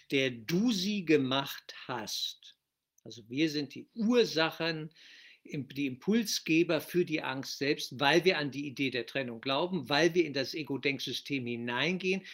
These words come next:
welches nur auf Spaltung und Abspaltung und immer neue Spaltung bis hin zur Kernspaltung beruht. Es zeigt indessen auch, dass, da sie keine Wirkungen hat, sie nicht Ursache ist,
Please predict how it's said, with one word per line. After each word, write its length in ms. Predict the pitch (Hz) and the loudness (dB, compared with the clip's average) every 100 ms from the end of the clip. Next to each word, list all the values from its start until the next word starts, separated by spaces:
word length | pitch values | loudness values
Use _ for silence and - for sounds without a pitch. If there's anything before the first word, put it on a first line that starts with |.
| - | -6
welches 500 | 131 156 139 160 - | 4 4 4 0 -2
nur 240 | 156 175 | 0 0
auf 160 | 143 127 | 0 -6
Spaltung 560 | - - 139 156 165 131 | -6 -2 0 0 -2 -6
und 140 | 113 | -6
Abspaltung 580 | 143 - - 147 147 127 | -6 -6 -2 -2 -2 -6
und 100 | 127 | -6
immer 200 | 135 120 | -6 -6
neue 260 | 120 135 | -2 -2
Spaltung 540 | 147 - 139 147 147 127 | -2 -2 -4 -4 -6 -6
bis 180 | 127 - | -6 -6
hin 140 | 131 | -8
zur 180 | - 127 | -8 -8
Kernspaltung 800 | 135 135 - - 131 131 117 - - _ _ - | -6 -6 -8 -8 -10 -10 -12 -14 -20 _ _ 0
beruht. 880 | 147 131 139 151 120 95 - - _ _ _ _ _ _ _ _ _ _ - - - | 0 0 0 -2 -2 -6 -12 -14 _ _ _ _ _ _ _ _ _ _ -20 -20 -12
Es 280 | 147 - - | -8 -8 -6
zeigt 420 | - 160 226 269 | -2 2 2 0
indessen 560 | 226 208 190 190 - 170 | -2 2 2 2 0 -4
auch, 420 | 143 143 254 302 | 0 4 4 2
dass, 520 | - 156 214 262 - - | -2 2 2 2 -4 0
da 180 | 151 | 0
sie 220 | 151 165 139 | 0 -4 -2
keine 480 | 156 151 147 120 | 2 2 2 0
Wirkungen 720 | 117 233 302 - 160 147 131 | 4 6 6 4 4 2 0
hat, 420 | 123 233 - - - _ _ _ _ _ - _ | 0 -2 -4 -14 -16 _ _ _ _ _ -20 _
sie 220 | - 165 | -4 -2
nicht 320 | 160 139 - | 0 -2 -2
Ursache 500 | 214 285 185 156 135 | 2 4 4 0 0
ist, 580 | 160 226 285 - - - | -2 0 -2 -4 -10 -18